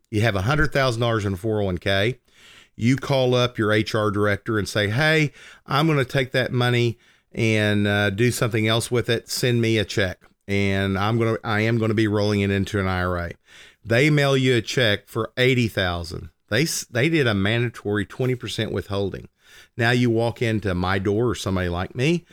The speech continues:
and you say, "Hey, I wanna roll this money over."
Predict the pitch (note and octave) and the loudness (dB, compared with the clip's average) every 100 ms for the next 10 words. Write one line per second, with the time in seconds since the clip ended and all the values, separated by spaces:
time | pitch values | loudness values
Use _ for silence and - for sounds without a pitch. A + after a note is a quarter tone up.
0 | - - - - B2 A2+ A2+ G#2+ A#2 C3 | -20 -20 -18 -4 0 2 2 2 0 2
1 | F3+ C#3 A#2+ A2 A#2 A2 G2+ A2 G#2 A2 | 2 0 0 0 0 0 -2 -2 -2 0
2 | D3+ F#2+ F2 | -2 -4 -10